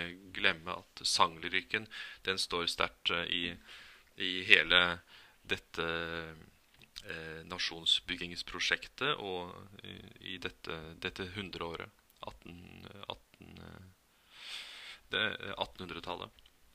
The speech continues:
Eh, men som skriftlyrikken, den var, den var i stor grad, eh, eller mindre av betydningsfullt, og det ser dere hvis dere s-, blar i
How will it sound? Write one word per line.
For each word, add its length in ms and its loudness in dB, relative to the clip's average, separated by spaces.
Eh, 440 -2
men 160 2
som 100 0
skriftlyrikken, 920 2
den 200 2
var, 300 6
den 160 -4
var 160 2
i 60 0
stor 260 0
grad, 380 -2
eh, 400 -6
eller 160 2
mindre 540 6
av 80 6
betydningsfullt, 580 0
og 80 0
det 80 2
ser 300 4
dere 320 0
hvis 240 -8
dere 180 0
s-, 320 -8
blar 320 4
i 480 -2